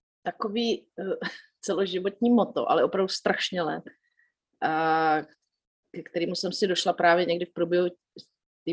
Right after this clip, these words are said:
polo-, první poloviny devadesátých let, když jsem se začala hodně angažovat v útulcích a podobně. A to motto zní: „Kdo zachránil jeden život, zachránil svět.“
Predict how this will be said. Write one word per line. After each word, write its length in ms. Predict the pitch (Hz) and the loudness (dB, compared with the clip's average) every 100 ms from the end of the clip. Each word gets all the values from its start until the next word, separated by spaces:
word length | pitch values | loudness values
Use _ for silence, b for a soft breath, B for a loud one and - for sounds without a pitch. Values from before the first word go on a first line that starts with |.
| 165 | 0
polo-, 200 | 165 165 | 2 2
první 240 | 165 180 175 | -2 -6 -2
poloviny 260 | 170 175 | 0 0
devadesátých 760 | 170 156 160 - 170 170 185 - | 0 0 -2 0 0 0 -6 -4
let, 120 | 151 | -4
když 140 | 135 | -6
jsem 160 | - 143 | -8 -8
se 160 | - | -6
začala 300 | 160 160 170 | -8 -4 0
hodně 320 | 170 156 165 156 | 0 0 -2 -2
angažovat 440 | 156 156 160 156 | -2 -2 -2 -4
v 40 | 160 | -8
útulcích 520 | - 156 151 - - | -8 -8 -6 -10 -12
a 40 | |
podobně. 380 | - 147 - - - b b b b | -6 -6 -4 -8 -14 b b b b
A 80 | 143 | -8
to 180 | - 196 | -4 0
motto 560 | 202 202 - 190 190 | 2 0 2 4 4
zní: 540 | 175 170 175 180 190 196 _ _ _ _ _ - | 2 -4 -6 -4 -4 -6 _ _ _ _ _ -8
„Kdo 180 | 151 165 | -2 2
zachránil 540 | 185 185 180 196 196 | 4 4 4 4 0
jeden 240 | 180 185 | 0 -2
život, 260 | 170 170 175 | -4 -4 -4
zachránil 520 | 175 - 170 175 175 | -4 0 2 2 0
svět.“ 400 | 175 - 147 - | -4 0 0 0